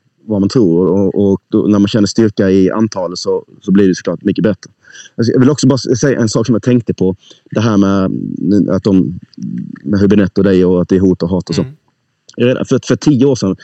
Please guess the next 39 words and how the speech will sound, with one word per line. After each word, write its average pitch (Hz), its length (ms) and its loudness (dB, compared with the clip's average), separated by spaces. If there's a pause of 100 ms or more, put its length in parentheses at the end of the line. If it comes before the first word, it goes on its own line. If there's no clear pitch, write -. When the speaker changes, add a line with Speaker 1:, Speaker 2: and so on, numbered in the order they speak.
Speaker 1:
jag - 80 -4
vet 120 60 4
inte 139 160 0
om - 40 2
du 107 40 2
såg 101 200 0
när 98 100 0
det 95 60 2
var 101 80 0
tvåtusen 110 360 -2
tolv, 107 440 0 (640)
eh, 104 200 0
det 101 180 0
var 117 340 0
S - 240 -4
D 113 140 -2
U 98 280 2
på 139 80 -2
den 120 140 0
tiden. 90 460 -2 (480)
Eh, 92 100 0
de 104 200 2
gick 113 140 2
in 107 200 2
på, 101 180 -2
du 95 80 2
vet, 95 220 -2
någon, 98 380 0
eh, - 60 -4
du 95 240 2
vet, 90 220 -2
eh, 90 800 0
seminarium 110 640 0
där, 101 140 -2 (200)
eh, 92 360 -2
inga 120 300 2
vita 117 520 -2
fick, - 420 -4 (440)
eh, 87 360 0